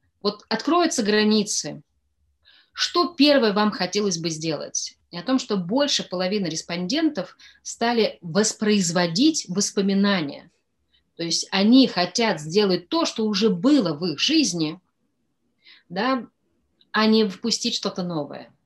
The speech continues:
И для меня это такой, знаете, очень показательный момент. Нам, для нас прошлое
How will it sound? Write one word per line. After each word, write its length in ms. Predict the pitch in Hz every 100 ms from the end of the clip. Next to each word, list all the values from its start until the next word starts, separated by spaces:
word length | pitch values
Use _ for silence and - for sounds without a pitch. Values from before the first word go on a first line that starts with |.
| _ _ _ _ _ - - - _
И 80 | 208
для 120 | 214
меня 340 | 233 247 339
это 140 | 330 226
такой, 320 | 196 - 262
знаете, 640 | 202 233 294 - 226 220 - -
очень 260 | 214 220 226
показательный 560 | 220 214 202 196 165 156
момент. 560 | 151 151 143 135 - _ _ _ _ _ _ - - - _ _
Нам, 360 | 190 214 220 -
для 240 | 208 196 208
нас 280 | 226 220 -
прошлое 800 | 233 277 302 - 180 156 151